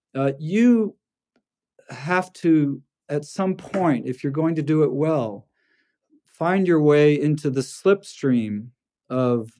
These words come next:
biological activity of the natural world and see yourself as only one piece of this system. And tr-,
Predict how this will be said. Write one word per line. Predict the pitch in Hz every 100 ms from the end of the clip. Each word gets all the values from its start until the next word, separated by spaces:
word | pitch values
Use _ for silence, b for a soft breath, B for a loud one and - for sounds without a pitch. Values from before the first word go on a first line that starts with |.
| _ _ _ _ _ _ _ -
biological | 143 139 143 143 165 156 131
activity | 120 120 131 110 117
of | 117
the | 117
natural | 123 143 151 143 117
world | 107 110 104 101 _
and | 131 135 131 131 _
see | _ - 196
yourself | 208 185 - 156 143
as | 135
only | 143 156 175 165
one | 139 143 151 147
piece | 147 175 170 -
of | 120 107
this | 123 117
system. | - - 160 160 - 101 - _ b b b b b _ _
And | 151 156
tr-, | 151 -